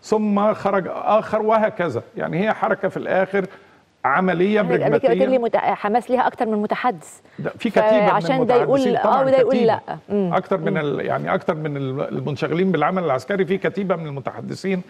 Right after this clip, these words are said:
Speaker 1: عشان واحد يقول حاجة والتاني ينفيها
Speaker 2: مم.
Speaker 1: ونقول
Speaker 2: فدي
Speaker 1: إنه
Speaker 2: مراوغة أو
Speaker 1: آه، آه،
Speaker 2: موائمة
Speaker 1: طبعا.
Speaker 2: سياسية للظرف
Speaker 1: احنا
Speaker 2: الحالي.
Speaker 1: عندنا دلوقتي
Speaker 2: مم.
Speaker 1: وثيقة موجودة أعلن عنها بالأمس، وعندنا ميثاق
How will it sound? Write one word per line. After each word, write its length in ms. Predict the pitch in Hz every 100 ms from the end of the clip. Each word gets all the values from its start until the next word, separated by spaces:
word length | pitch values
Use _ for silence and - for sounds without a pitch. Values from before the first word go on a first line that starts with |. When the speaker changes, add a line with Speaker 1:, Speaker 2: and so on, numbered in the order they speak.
| - _
Speaker 1:
عشان 220 | - 170
واحد 220 | 180 190 156
يقول 200 | 185 -
حاجة 200 | 180 170
والتاني 340 | 165 185 175
ينفيها 340 | 139 185 196
Speaker 2:
مم. 80 | 175
Speaker 1:
ونقول 200 | 156 220
Speaker 2:
فدي 160 | 202 294
Speaker 1:
إنه 80 | 277
Speaker 2:
مراوغة 500 | 247 254 285 262 311 - _ -
أو 60 | 208
Speaker 1:
آه، 20 |
آه، 20 |
Speaker 2:
موائمة 320 | 208 240 277
Speaker 1:
طبعا. 140 | - -
Speaker 2:
سياسية 400 | 240 220 254 240
للظرف 460 | 196 170 185 -
Speaker 1:
احنا 100 | - 185
Speaker 2:
الحالي. 80 | 156
Speaker 1:
عندنا 380 | 175 196 254 240
دلوقتي 580 | 202 190 185 - 220
Speaker 2:
مم. 60 | 208
Speaker 1:
وثيقة 680 | 175 - 208 196 - - - - - - _ -
موجودة 680 | 143 143 143 190 196 220 - -
أعلن 280 | 156 156 143
عنها 260 | 151 156
بالأمس، 520 | 147 131 - 226 - - _ _ _ _ _
وعندنا 480 | 175 139 165 226 240
ميثاق 600 | 214 170 - 202 220 -